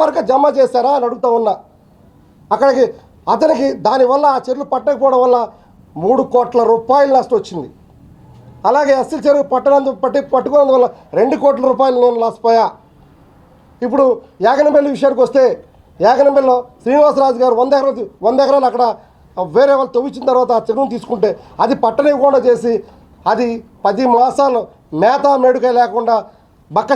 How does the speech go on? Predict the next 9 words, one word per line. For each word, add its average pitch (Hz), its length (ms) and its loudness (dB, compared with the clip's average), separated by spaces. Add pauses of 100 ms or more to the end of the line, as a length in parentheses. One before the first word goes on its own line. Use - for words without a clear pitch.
చిక్కిన 277 260 -4
చేప 247 220 0
వల్లే 233 220 2 (140)
ఉంటే 226 220 -2 (540)
తర్వాత 277 380 0 (1120)
వాళ్ళని 277 380 2
వీళ్ళని 269 320 0
మాట్లాడి 247 360 0 (180)
అది 214 120 -2